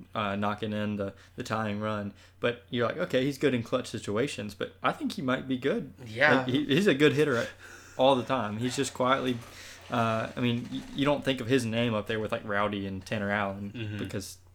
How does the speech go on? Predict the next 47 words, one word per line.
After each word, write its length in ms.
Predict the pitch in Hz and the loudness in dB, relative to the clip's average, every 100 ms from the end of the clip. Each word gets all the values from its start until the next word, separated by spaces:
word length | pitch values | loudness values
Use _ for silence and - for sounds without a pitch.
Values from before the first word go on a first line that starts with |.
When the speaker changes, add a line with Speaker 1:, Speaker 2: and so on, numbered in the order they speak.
| - - | -20 -14
Speaker 1:
he 80 | - | -6
hadn't 180 | 110 117 | -4 -2
been 140 | 131 143 | -2 -2
here 160 | 113 | -2
as 140 | 104 98 | -2 -4
long. 240 | 98 - - - | -10 -12 -8 0
But 160 | 120 | 0
Speaker 2:
It's, 180 | - - | 0 -12
it's 160 | 135 - | -6 -4
really 180 | 294 214 | -4 -2
weird 280 | 135 135 | -2 -2
that 140 | 127 110 | -4 -2
Rowdy 320 | 110 120 123 | -2 0 -2
has 220 | 120 117 | -4 -4
the 80 | 120 | -2
lowest 400 | 104 104 104 - | -2 -2 -2 -8
batting 320 | 113 101 98 | -6 -6 -4
average 400 | 101 98 104 107 | -6 -4 -4 -2
in 100 | 110 | -4
our, 300 | 113 110 131 196 | 0 0 0 -2
like, 320 | 139 110 - - - - - - | -4 -6 -8 -16 -18 -18 -20 -20
Speaker 1:
<laughs> 580 | - - - - - - | -20 -18 -20 -20 -20 -8
Speaker 2:
normal 440 | 113 113 113 110 104 | 0 2 4 4 4
Speaker 1:
that, 100 | 113 | 4
Speaker 2:
eight. 360 | 107 110 - - | 2 0 -4 0
Speaker 1:
yeah. 340 | 123 113 - - - - - | 4 4 2 -10 -12 0 2
Speaker 2:
<laughs> 80 | - - - - | 2 -2 -20 -12
Speaker 1:
Uh, 300 | 117 113 110 | -6 -4 -6
Speaker 2:
So 300 | - - 180 | -8 -6 -4
weird. 460 | 151 107 101 101 - | -2 0 2 0 -2
Speaker 1:
but 80 | - | -8
speaking 220 | - 156 | -4 -2
of 220 | 143 139 | 2 2
that 120 | 131 131 | 2 0
normal 380 | 127 123 117 | -2 -2 -4
eight, 260 | 107 110 - - | -4 -4 -6 -12
I 60 | |
think 200 | - 131 | -4 -4
the 80 | 120 | -2
left 300 | 110 113 117 - | 0 -2 -2 -2
field 260 | 117 120 | 0 0
spot 320 | - 123 117 | -2 0 0
is 80 | - | 0
still 320 | - - 113 | -6 -4 -2
just 300 | 110 110 - | -2 -4 -6
the, 200 | 120 101 95 - - - | -6 -6 -6 -18 -20 -8
um, 520 | 113 104 101 101 | -6 -4 -4 -4